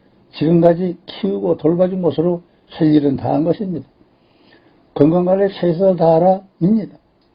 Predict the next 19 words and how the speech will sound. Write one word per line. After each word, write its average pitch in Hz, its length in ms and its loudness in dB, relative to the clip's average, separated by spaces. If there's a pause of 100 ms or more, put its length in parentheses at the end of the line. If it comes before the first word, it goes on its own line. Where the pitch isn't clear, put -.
(220)
건강이 180 400 2
최고이고 123 580 -4 (560)
건강하게 131 540 2
사는 175 320 0
게 175 200 -4 (420)
점점 170 440 2
어려워지는 180 640 0
나이이니 143 560 2 (440)
건강을 139 520 2
지키는 180 440 -6
걸 185 240 -4 (1200)
최우선으로 190 840 0
해야 208 140 4
합니다. 180 300 -4 (1500)
사사원 151 480 0
일에 135 140 -2
스트레스를 196 580 -4
받지 160 260 -6
말고 131 360 -4